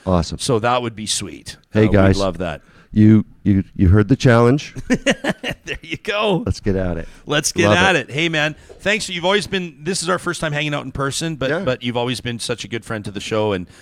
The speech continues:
Speaker 2: and, and, and I appreciate, you know, we, we kinda thought, "Well, how, how, how will we do this?" Uh, we were just, I told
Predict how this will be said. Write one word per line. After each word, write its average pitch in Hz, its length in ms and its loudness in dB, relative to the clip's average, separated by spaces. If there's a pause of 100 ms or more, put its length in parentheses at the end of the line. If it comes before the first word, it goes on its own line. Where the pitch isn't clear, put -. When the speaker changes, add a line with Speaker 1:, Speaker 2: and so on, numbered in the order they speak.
(180)
Speaker 2:
and, 120 200 -6
and, 113 220 -6
and 117 200 -8
I 110 60 -4
appreciate, 117 580 -6 (100)
you 107 100 -8
know, 101 140 -4
we, 107 220 -8
we 113 120 -8
kinda 120 260 -6
thought, 107 200 -6
"Well, 98 120 -6
how, 110 300 -6
how, 113 200 -12 (160)
how 113 140 -4
will 110 100 -4
we 101 100 -6
do 107 160 -4
this?" 101 260 -4 (400)
Uh, 107 460 -4
we 131 160 0
were 165 160 4
just, 120 340 -10
I 139 360 -12
told 160 320 -2